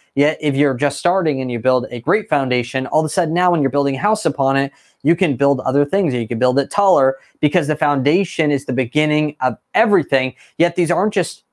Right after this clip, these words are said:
gonna be foundational. These are also gonna be tactical, meaning you can leave here and actually take action on them. They'll actually change the way that you think, the things that you do, and actually will get you results and actually has a chance to be able to transform your whole business just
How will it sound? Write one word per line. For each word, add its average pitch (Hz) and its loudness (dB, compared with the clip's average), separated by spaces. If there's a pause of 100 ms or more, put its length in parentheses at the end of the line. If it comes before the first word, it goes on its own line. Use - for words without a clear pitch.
(140)
gonna 151 0
be 147 4
foundational. 139 0
These 135 -2
are 156 0
also 170 -2
gonna 165 0
be 151 0
tactical, 175 -4
meaning 160 0
you 170 0
can 135 -4
leave 196 0
here 135 0 (220)
and 139 0
actually 147 -4
take 131 -2
action 127 -2
on 131 -2
them. 208 -6 (120)
They'll 127 2
actually 135 -2
change 135 -4
the 127 -2
way 127 2
that 110 -4
you 110 -10
think, 175 -2
the 123 -8
things 139 -2
that 117 -4
you 113 -8
do, 190 0 (260)
and 147 -2
actually 185 -2
will 160 2
get 156 0
you 156 -2
results 147 0
and 135 -4
actually 185 -8
has 180 -4
a 170 -6
chance 175 -6
to - -8
be 147 2
able 139 2
to 131 -6
transform 151 -2
your 135 0
whole 127 2
business 127 -2 (300)
just 160 0